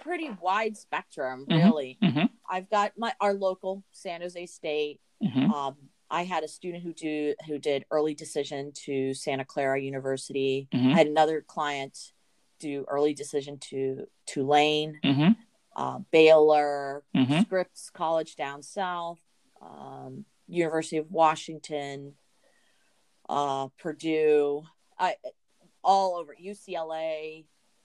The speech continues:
Speaker 1: All,
Speaker 2: Sure.
Speaker 1: my students go all over, Arizona State. They're all over the map, and because ultimately it's about what works for them.
Speaker 2: Yeah.
Speaker 1: And I do try to get the noise out of their head. Oh, I've had a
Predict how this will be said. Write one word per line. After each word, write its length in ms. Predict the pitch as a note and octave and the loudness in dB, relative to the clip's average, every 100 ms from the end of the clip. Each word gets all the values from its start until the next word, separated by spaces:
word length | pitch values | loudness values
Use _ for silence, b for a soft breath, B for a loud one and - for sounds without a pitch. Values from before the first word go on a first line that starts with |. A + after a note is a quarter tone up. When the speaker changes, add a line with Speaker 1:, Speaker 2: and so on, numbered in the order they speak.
| _ | _
Speaker 1:
All, 200 | - B3 | -4 -2
Speaker 2:
Sure. 540 | B3 - - - - - | -2 -2 -2 0 2 2
Speaker 1:
my 40 | |
students 460 | - - B3+ A3+ A3 | 0 -12 -12 -12 -10
go 180 | F#3 E3+ | -8 -4
all 220 | E3+ E3+ | -4 -4
over, 200 | D#3+ D3+ - - | -8 -10 -14 -12
Arizona 420 | E3 E3+ F3 D#3+ | -10 -10 -10 -12
State. 380 | D#3+ - C#3+ C3+ _ - | -12 -8 -8 -8 _ 0
They're 140 | A3 | 4
all 160 | A#3+ A#3 | 6 4
over 160 | G#3 | -2
the 40 | F#3+ | -6
map, 240 | F3 - _ _ _ - | -10 -12 _ _ _ -16
and 80 | G3 | -14
because 320 | A3+ A3 G3+ - | -10 -6 -6 -2
ultimately 880 | F3+ F#3+ A#3 A3+ A3+ G3+ G3+ G3 F#3 _ _ _ - | -2 -2 -6 -8 -8 -6 -6 -8 -12 _ _ _ -20
it's 160 | F#3 F#3 | -14 -8
about 320 | F3 D#3+ - | -4 -4 -2
what 180 | E3 E3 | -6 -6
works 300 | D#3+ - - | -14 -14 -8
for 120 | D#3 | -4
them. 300 | D3 C#3+ A#3 - _ | -4 -6 -10 -16 _
Speaker 2:
Yeah. 160 | - - - - - _ _ _ _ _ - | 4 4 2 -16 -16 _ _ _ _ _ -8
Speaker 1:
And 200 | F#3 F3+ | -6 -4
I 100 | F3+ | -6
do 380 | F3 G3+ G3+ G3+ | -6 -6 -6 -6
try 520 | - F#3+ F#3 F3+ F3+ | -6 0 2 2 -2
to 200 | G3 F3+ - E3+ | -8 -12 -14 -14
get 160 | F#3 F3 - | -10 -8 -10
the 60 | |
noise 440 | F3 E3+ E3+ F3 F#3 | -12 -10 -10 -10 -10
out 200 | F#3+ F#3+ | -8 -6
of 40 | |
their 120 | G3 | -6
head. 260 | F#3+ G3+ G3+ _ _ _ | -4 -6 -6 _ _ _
Oh, 140 | G#3+ - | -10 -6
I've 180 | F#3 F3+ | -6 -4
had 180 | F#3+ | -4
a 40 | F3+ | -6